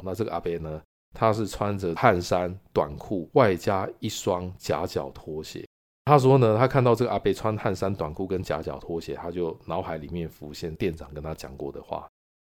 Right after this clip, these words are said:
店长跟他说呢，在新生南路的周边啊，只要穿西装打领带的人都没有钱，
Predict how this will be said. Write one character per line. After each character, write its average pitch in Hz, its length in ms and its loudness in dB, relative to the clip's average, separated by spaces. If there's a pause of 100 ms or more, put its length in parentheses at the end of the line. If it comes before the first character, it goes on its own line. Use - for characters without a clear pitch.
店 135 140 4
长 95 120 0
跟 90 80 -2
他 110 160 2
说 104 240 -2
呢， 87 220 0
在 101 160 2
新 110 260 -2
生 101 300 -2
南 78 180 -6
路 85 240 -6
的 73 60 -6
周 73 300 -8
边 76 280 -12
啊， 69 160 -14 (380)
只 - 100 0
要 101 140 6
穿 104 380 -4
西 95 280 -10
装 90 240 -6
打 82 220 -6
领 71 220 -10
带 78 120 -6
的 69 140 -10
人 65 180 -10 (320)
都 82 120 -4
没 85 120 -2
有 71 140 -10
钱， - 260 -14